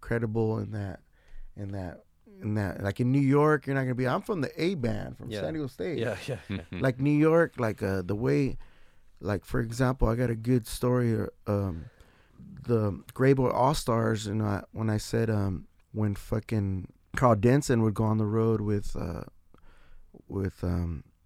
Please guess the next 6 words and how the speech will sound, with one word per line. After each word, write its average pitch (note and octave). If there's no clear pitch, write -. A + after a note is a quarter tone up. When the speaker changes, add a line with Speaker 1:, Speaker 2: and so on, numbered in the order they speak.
Speaker 1:
Lenny A#2
Kravitz, C#3
so -
it A2
was, G#2
like, G2